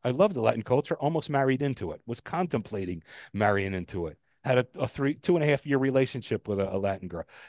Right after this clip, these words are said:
It's, it's not, I got to, to, to, to, to know her grandmother. When her grandmother went back to Ecuador,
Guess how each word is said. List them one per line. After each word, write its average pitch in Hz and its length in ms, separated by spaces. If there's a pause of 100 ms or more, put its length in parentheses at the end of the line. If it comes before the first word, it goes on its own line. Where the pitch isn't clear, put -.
It's, - 220
it's - 320
not, 123 220
I 113 120
got 131 260
to, 127 100
to, 123 340 (100)
to, 117 300 (100)
to, 113 500
to 110 120
know 120 200
her 117 120
grandmother. 98 680 (340)
When 98 80
her 98 60
grandmother 117 500
went 110 180
back 113 200
to 120 120
Ecuador, 107 540